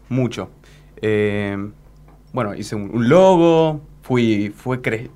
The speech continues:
cre-, creciendo, ¿no? La radio, y dije,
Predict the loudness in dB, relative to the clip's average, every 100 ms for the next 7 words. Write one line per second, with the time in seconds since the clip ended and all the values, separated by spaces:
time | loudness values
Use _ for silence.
0 | -20 -18 -18 -14 -10 -6 4 4 4 0
1 | -4 -6 -2 0 2 2 0 -6 -14 -20
2 | -20 -4 0 2 2 2 0 -2 -4 -4
3 | -4 -4